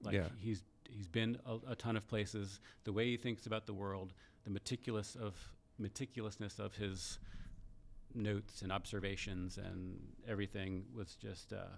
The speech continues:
Speaker 1: people were in awe of it, basically. Uh, it was, like, kind of a, a buzz, you know, everywhere this guy went. Um, you know, this legendary global traveler who just is, is outgoing and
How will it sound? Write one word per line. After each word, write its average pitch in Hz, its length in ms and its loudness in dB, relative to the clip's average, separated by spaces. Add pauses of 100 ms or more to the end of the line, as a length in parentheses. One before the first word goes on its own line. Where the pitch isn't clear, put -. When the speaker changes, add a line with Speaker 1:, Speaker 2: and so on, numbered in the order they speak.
(460)
Speaker 1:
people 104 240 4
were 95 140 4
in 92 60 4
awe 101 300 10
of 101 80 4
it, 120 100 -2
basically. 117 640 2 (480)
Uh, 98 140 2
it 92 40 2
was, 87 120 -4
like, 98 100 0
kind 104 180 4
of 95 140 2
a, 107 80 -4 (160)
a 117 80 0
buzz, 101 600 2 (320)
you 107 100 2
know, 98 300 4 (120)
everywhere 104 280 6
this 95 120 -4
guy 92 200 6
went. 92 380 2 (680)
Um, 87 420 2 (1700)
you 135 120 6
know, 98 80 4
this 95 160 -2
legendary 98 500 4 (100)
global 101 340 4
traveler 90 680 -2
who 95 120 -2
just - 500 -8
is, 95 360 -4 (220)
is 98 80 -4
outgoing 95 640 2
and 87 200 -4